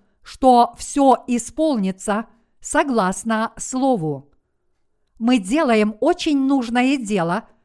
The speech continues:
в этом загнивающем мире. Никто не занимается этим делом,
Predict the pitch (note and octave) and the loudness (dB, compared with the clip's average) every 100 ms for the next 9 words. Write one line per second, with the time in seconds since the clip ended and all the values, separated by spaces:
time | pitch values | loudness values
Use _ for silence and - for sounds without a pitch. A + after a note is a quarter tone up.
0 | _ G3+ B3 B3 A#3 - G3 B3 A#3 C#4+ | _ -2 0 2 0 -2 -4 -2 0 2
1 | C#4+ G#3+ G#3 - - A#3 A#3 C4 A#3 D#3+ | 2 2 0 -4 -4 -2 0 0 0 -2
2 | D3 - _ _ _ _ _ _ - G#3+ | -6 -10 _ _ _ _ _ _ -8 -2
3 | C#4+ C#4+ - A3+ A3 G#3+ A#3 B3+ D4+ C#4 | -2 -2 0 2 2 0 0 0 0 0
4 | C4 C4+ B3+ A#3 A#3+ A#3+ G#3+ F3+ D4 B3+ | -2 -2 -2 -2 -6 -4 -4 -4 -2 -2
5 | F#3+ G#3+ | -2 -4